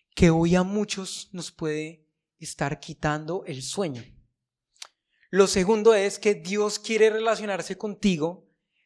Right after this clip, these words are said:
pero aún así Él mismo dice que estar solos en este mundo no es opción de vida para nadie. ¿Sí? Y lo tercero es que Dios nos da una ayuda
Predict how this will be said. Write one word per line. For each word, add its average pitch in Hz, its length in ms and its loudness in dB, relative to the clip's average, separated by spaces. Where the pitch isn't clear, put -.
pero 196 200 6
aún 175 300 2
así 180 300 -2
Él 190 100 0
mismo 185 260 -10
dice 190 260 -8
que 196 120 -8
estar 160 340 -6
solos 170 580 -6
en 151 160 -8
este 196 300 0
mundo 185 640 -8
no 180 140 0
es 170 140 0
opción 185 460 -6
de 190 120 -6
vida 196 280 -4
para 185 240 -4
nadie. 151 460 -8
¿Sí? 190 340 -8
Y 208 120 -4
lo 190 160 2
tercero 208 640 2
es 180 140 -6
que 180 160 -4
Dios 190 400 -6
nos 196 240 -12
da 185 180 -4
una 185 180 -10
ayuda 180 580 -10